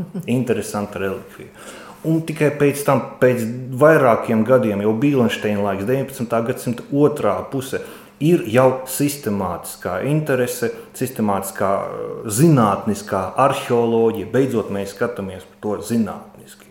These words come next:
Ir tāds zināms stāsts, ka, mm, Vidzemes pētnieks Krūze, eh, gadsimta vidū bija vienā no pilskalniem veicis rakumus, ne sistemātiski, ne pēc sistēmas, kaut ko ir atrads, va-, vairākas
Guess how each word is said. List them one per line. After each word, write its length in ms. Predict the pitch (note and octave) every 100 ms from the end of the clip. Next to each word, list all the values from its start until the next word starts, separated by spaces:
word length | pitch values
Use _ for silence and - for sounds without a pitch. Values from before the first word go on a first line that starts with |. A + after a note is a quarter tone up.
| - - - - -
Ir 100 | B2+
tāds 480 | - A2+ G2 - -
zināms 540 | A2 A#2 D3+ G#2+ G2
stāsts, 520 | - - G3+ G#3+ -
ka, 160 | - A2+
mm, 380 | G2 G2+ F2+ G#2+
Vidzemes 640 | C#3+ G2+ F2+ E2+ - -
pētnieks 460 | A2+ G2+ F#2+ F#2 -
Krūze, 540 | B2+ C#3+ G3+ G3+ G3 - - - - -
eh, 120 | G2
gadsimta 500 | G2+ A2+ - A2 G2+
vidū 720 | G2+ F3 D3+ C#3 C3+ A#2+ G#2
bija 380 | G2+ B2 A#2 G2 - - -
vienā 360 | G2+ A2+ G#2 F2+
no 120 | F2 -
pilskalniem 1120 | C#3+ D3 A#2+ A2 G#2+ G2 F#2+ - - - G2
veicis 400 | G2+ F#2+ - D3
rakumus, 760 | G3+ - C#3+ B2+ - - -
ne 140 | C3
sistemātiski, 880 | D3+ - F3+ - B2 A#2 A2 - -
ne 100 | A2
pēc 240 | A2 F#2+ F#2
sistēmas, 560 | - F3+ - A#2+ A2+
kaut 280 | - D#3+ E3
ko 120 | F2
ir 60 | F2
atrads, 500 | E3+ - - - -
va-, 180 | G2 G#2
vairākas 500 | G#2+ G#2 E2+ F2